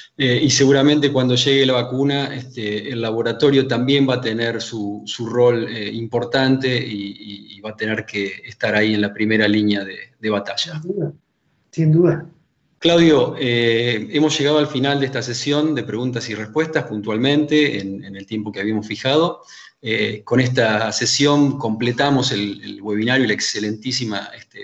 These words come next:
Speaker 1: disertación que, que nos diste. Eh, por mi parte y en, representando a la Fundación Bioquímica Argentina, quiero agradecer a Siemens por haber hecho esta sinergia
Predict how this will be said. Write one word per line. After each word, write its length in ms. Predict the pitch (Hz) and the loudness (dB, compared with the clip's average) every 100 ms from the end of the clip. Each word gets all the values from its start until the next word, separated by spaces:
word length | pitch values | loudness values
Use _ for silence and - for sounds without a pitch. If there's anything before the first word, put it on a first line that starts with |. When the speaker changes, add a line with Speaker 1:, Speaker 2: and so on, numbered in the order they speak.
| - | -16
Speaker 1:
disertación 640 | 104 101 104 101 - 107 | -10 -6 -6 -8 -6 -4
que, 300 | 101 98 87 | -4 -8 -12
que 120 | - 101 | -16 -14
nos 120 | 98 | -4
diste. 460 | 120 123 147 143 143 - - _ - | -2 2 2 2 -4 -20 -20 _ -6
Eh, 640 | 110 104 104 104 101 101 - - | 0 2 2 2 -2 -6 -10 -4
por 160 | 113 | 0
mi 100 | 117 | 0
parte 640 | 113 135 135 135 139 131 113 | 0 0 2 4 4 4 2
y 220 | 104 104 | -2 -4
en, 200 | 101 101 | -4 -8
representando 580 | 107 - - 113 123 120 | -10 -8 -6 -2 0 2
a 40 | |
la 60 | 107 | 0
Fundación 400 | 107 104 - 113 | -4 -4 -4 -4
Bioquímica 340 | 107 113 104 | -4 -4 -4
Argentina, 500 | 104 104 104 127 131 | -6 -6 -2 0 0
quiero 220 | 127 110 | -2 -4
agradecer 440 | 104 101 98 107 104 | -4 -4 -4 -4 -4
a 340 | 98 98 - | -6 -10 -12
Siemens 380 | - - 113 113 | -8 -4 -2 -4
por 400 | - 101 98 101 | -6 -8 -8 -8
haber 380 | 107 110 107 107 - - _ | -8 -4 -4 -6 -14 -20 _
hecho 160 | 123 123 | -4 -2
esta 160 | 123 | 0
sinergia 800 | - 120 123 135 135 139 139 143 | 2 4 4 4 2 2 2 0